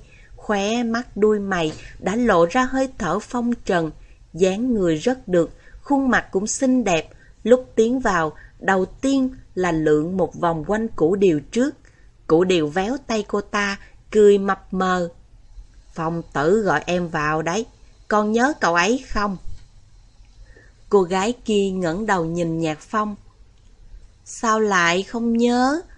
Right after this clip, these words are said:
Lần trước anh ta không uống rượu em mời." Nhạc Phong khó hiểu.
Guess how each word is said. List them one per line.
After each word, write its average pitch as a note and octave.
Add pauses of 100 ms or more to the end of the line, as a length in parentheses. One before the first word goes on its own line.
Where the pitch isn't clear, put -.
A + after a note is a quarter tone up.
(180)
Lần E3+
trước C4+
anh G3
ta F#3+
không A#3
uống D4
rượu F3+
em A#3+
mời." F#3 (640)
Nhạc D#3+
Phong F#3
khó A3
hiểu. F3+